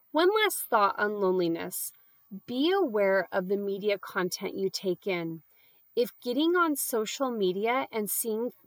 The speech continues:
different family and friends posting about being together during Thanksgiving or Christmas is contributing to feelings of loneliness, consider less time on social media and maybe some more time for nurturing yourself.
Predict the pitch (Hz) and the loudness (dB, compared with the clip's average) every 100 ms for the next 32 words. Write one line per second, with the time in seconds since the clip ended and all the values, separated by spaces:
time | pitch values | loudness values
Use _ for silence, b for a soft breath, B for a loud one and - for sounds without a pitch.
0 | _ - 220 - 240 - 220 196 208 233 | _ -2 -2 0 -6 -4 0 2 2 -2
1 | 233 - 196 202 - - 196 - 233 220 | -4 -2 -2 -2 -8 -4 -2 -2 -6 -4
2 | 208 196 196 190 196 190 202 190 180 202 | -2 0 -2 -2 -2 -2 -2 -2 0 0
3 | 208 190 180 175 196 185 - - 175 208 | -2 0 0 -2 -4 -6 -6 -4 -4 -4
4 | - 214 - 196 - 247 285 - - b | -4 -8 -6 -6 -6 -6 -6 -6 -12 b
5 | b b b _ 233 226 262 - 294 - | b b b _ 6 6 4 -2 -2 -2
6 | 285 262 277 262 262 262 254 262 254 254 | -4 -2 -2 -2 0 0 0 -2 -2 0
7 | 240 233 262 269 302 330 - b b b | 0 0 0 -2 -2 -4 -8 b b b
8 | b b 311 302 - 349 392 392 381 370 | b b -2 -2 -2 -2 0 2 2 0
9 | - - 269 285 262 - 185 - 202 190 | -4 -2 0 0 -2 -2 -4 -2 -2 0
10 | 175 175 165 156 b b b _ 220 220 | 0 -2 -4 -6 b b b _ -2 0
11 | 226 262 277 - 254 220 208 - - 196 | -2 -4 -6 -6 -4 0 -2 -2 -4 -4
12 | 185 202 190 180 - 190 180 175 - 185 | -2 -2 0 -2 -4 -4 -2 -4 -4 -2
13 | 165 156 - | -2 -2 -10